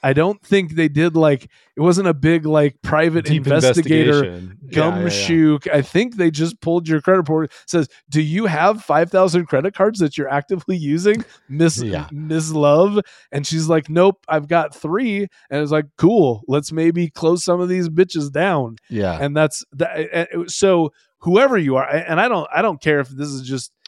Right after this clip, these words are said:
Speaker 1: if, you know, listener, get your credit, get your credit report, the actual one from the credit bureaus. You get a free one every year. Um, I get, I get rate. Do you have, do you have any of those credit cards that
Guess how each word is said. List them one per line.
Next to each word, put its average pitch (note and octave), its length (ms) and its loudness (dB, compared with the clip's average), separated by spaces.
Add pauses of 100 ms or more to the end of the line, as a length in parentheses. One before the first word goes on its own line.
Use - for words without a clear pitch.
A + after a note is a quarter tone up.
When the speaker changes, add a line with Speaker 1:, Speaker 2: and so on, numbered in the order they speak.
(260)
Speaker 1:
if, C3 160 -4 (160)
you C#3 220 -2
know, G#2+ 240 -8 (180)
listener, C3+ 680 0 (520)
get F3 280 0
your A3+ 100 -6
credit, F#3+ 420 0
get D#3+ 220 -2
your G3+ 100 -8
credit G#3+ 240 0
report, C#3 280 -2
the D#3 120 -6
actual G3 400 2
one E3 300 -2 (280)
from E3+ 460 -2
the D3 100 -4
credit D#3+ 360 -2
bureaus. C#3 340 -2
You C3+ 80 -8
get D3+ 140 -2
a C3+ 40 -6
free F3+ 240 -6
one E3+ 200 -4
every D3 340 -4
year. C#3+ 320 0 (360)
Um, C#3 420 -8 (180)
I E3+ 120 -2
get, F#3+ 200 0
I E3+ 80 2
get F#3+ 220 0
rate. F3+ 280 -2 (220)
Do D3 60 -2
you G#3 100 4
have, G3 260 -2
do D#3+ 80 -6
you G3 60 -2
have G#3+ 80 -8
any G#3+ 140 -6
of F#3+ 80 -2
those E3+ 100 -2
credit F3+ 300 -2
cards E3 240 -4
that D#3 180 -8